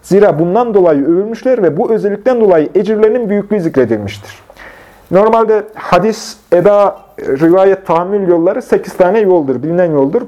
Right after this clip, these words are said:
Bunun en düşüğü vicade yoludur. Hüccet değeri olarak pek bir değer taşımaz bizden öncekilerde. Yani matbaanın olmadığı zamanlarda muhaddisler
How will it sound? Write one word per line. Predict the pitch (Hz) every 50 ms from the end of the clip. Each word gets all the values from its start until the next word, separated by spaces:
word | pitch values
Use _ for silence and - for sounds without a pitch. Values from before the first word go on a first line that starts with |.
| -
Bunun | 190 202 214 214 196 - -
en | 220 240 247 247 226
düşüğü | 202 190 - 269 262 247
vicade | 214 190 180 202 190 180 185
yoludur. | 175 160 147 131 120 110 101 104 - - - _ _ _ _ _ _ _ _ _ _ _ -
Hüccet | 202 208 208 - 233 226 233 233 - - -
değeri | 208 202 208 220
olarak | 233 220 208 196 202 226 247 - - - - _ _ _
pek | - 202 196 202
bir | 196 170
değer | 202 214 214
taşımaz | 208 208 185 185 - 208 202 165 131 135
bizden | 147 143 139 151 143
öncekilerde. | 131 127 120 110 113 110 - 117 107 107 101 98 - 82 80 - - - _ _ _ _ _ _ _ _ _ _ _ _ _ _ _ _ _ -
Yani | 127 143 139 120 113 104 101 - - - - - -
matbaanın | - 135 135 139 - - 160 160 160 180 202 196
olmadığı | 196 202 196 185 180 156 151 147
zamanlarda | 135 170 170 160 151 143 151 151 156 156 233
muhaddisler | 226 202 196 190 180 - - - - 220 254